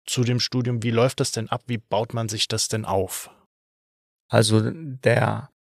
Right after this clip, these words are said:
Speaker 2: Aufbau und Ablauf des Studiums ist folgendermaßen. Wir haben übergreifende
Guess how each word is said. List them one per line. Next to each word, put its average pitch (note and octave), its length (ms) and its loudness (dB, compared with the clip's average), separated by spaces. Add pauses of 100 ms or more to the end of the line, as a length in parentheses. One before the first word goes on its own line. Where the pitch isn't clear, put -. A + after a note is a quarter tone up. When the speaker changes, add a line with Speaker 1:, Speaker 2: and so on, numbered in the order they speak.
(260)
Speaker 2:
Aufbau C3 460 8
und A2+ 500 -2
Ablauf D#3 340 6
des D3+ 140 2
Studiums D3 520 2
ist - 80 0
folgendermaßen. A#2+ 760 4
Wir C3 100 8
haben A#2+ 260 6
übergreifende G3 1300 4